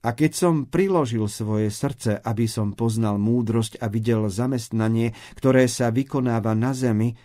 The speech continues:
lebo ani vo dne, ani v noci nevidí človek spánku na svojich očiach, videl som všetko dielo Boha, že človek nemôže vystihnúť dielo, ktoré sa deje pod slnkom.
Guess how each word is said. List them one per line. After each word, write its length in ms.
lebo 400
ani 320
vo 140
dne, 260
ani 320
v 80
noci 400
nevidí 560
človek 400
spánku 560
na 160
svojich 320
očiach, 500
videl 320
som 320
všetko 480
dielo 400
Boha, 480
že 240
človek 560
nemôže 640
vystihnúť 720
dielo, 480
ktoré 400
sa 240
deje 240
pod 240
slnkom. 560